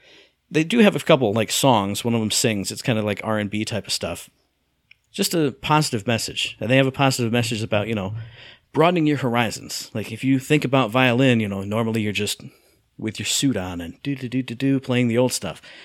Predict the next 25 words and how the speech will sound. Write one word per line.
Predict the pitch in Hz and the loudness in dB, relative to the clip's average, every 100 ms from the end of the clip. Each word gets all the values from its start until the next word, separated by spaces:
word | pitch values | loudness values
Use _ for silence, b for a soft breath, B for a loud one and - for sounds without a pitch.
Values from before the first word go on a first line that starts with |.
| B - | B -4
But | 110 | 2
they | 123 | 2
took | - 190 185 | 4 2 4
that | 135 123 | 2 4
love | 120 123 | 4 2
of | 110 | 0
violin | 117 117 123 131 | 2 2 4 2
and | 107 101 b b b b b - | 0 -6 b b b b b -16
broadened | - 110 110 113 | 0 2 2 0
their | 110 | -2
horizons. | 123 123 127 - 87 | 0 2 2 0 -6
They | 107 | -6
broke | 98 113 117 | -2 -2 -2
the | - | -4
stereotype, | - 139 131 95 - 101 - | 0 2 2 0 -6 -8 -6
and | |
now | 101 110 | -4 -2
they're | 107 | -2
doing | 113 107 | -2 -2
this. | 120 101 - - B B B B | -2 -2 -6 -8 B B B B
So, | - 131 127 _ - | 0 0 0 _ -12
a | |
really | 107 170 147 | -6 -2 2
good | 131 | 2
show. | 113 113 107 98 | 2 2 0 -4